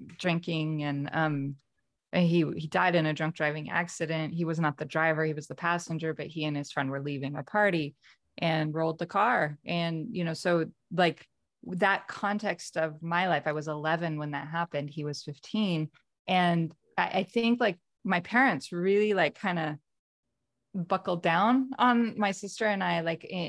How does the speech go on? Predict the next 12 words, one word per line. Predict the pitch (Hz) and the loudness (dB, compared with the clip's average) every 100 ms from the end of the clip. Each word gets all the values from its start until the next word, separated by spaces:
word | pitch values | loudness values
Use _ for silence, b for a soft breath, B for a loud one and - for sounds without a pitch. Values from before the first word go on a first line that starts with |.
| 175 | -2
in | 175 | -2
terms | 196 185 180 | 0 0 2
of, | 170 160 | 0 2
like, | 151 143 - _ _ _ _ _ | 0 -2 -6 _ _ _ _ _
protection, | - - 202 175 - - | -2 0 0 0 -4 -4
right? | - 156 170 | 0 2 2
Like, | - 165 | 0 -4
protecting | 175 - 202 - 175 156 | -6 -2 -2 0 -4 -2
us, | 139 - - | -4 -6 0
guarding | 165 165 156 | 2 2 -2
us | 147 139 | -4 -8
from | - 151 143 | -6 -4 -4